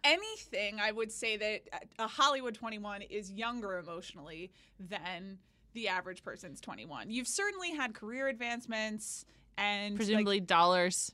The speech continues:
Speaker 1: Yeah, and seen
Speaker 2: Or
Speaker 1: more of the
Speaker 2: euros,
Speaker 1: world.
Speaker 2: or pa-
Speaker 1: Sure.
Speaker 2: in the case of Sophie Turner.
Speaker 1: Yeah. So, I,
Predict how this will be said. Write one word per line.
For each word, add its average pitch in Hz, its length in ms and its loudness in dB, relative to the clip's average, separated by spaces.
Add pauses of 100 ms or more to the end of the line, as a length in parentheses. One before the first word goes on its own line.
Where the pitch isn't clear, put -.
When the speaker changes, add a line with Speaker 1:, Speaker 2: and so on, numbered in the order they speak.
(180)
Speaker 1:
Yeah, 247 400 6
and 226 120 2
seen 247 400 4
Speaker 2:
Or 233 80 8
Speaker 1:
more 240 100 6
of 220 100 0
the 240 80 6
Speaker 2:
euros, 240 680 10
Speaker 1:
world. 220 120 8
Speaker 2:
or - 20 8
pa- 254 160 6
Speaker 1:
Sure. 160 220 2
Speaker 2:
in 220 160 8
the 202 120 6
case 220 280 4
of 196 100 4
Sophie 185 280 4
Turner. 185 420 6
Speaker 1:
Yeah. 254 380 6 (160)
So, - 380 2
I, - 100 0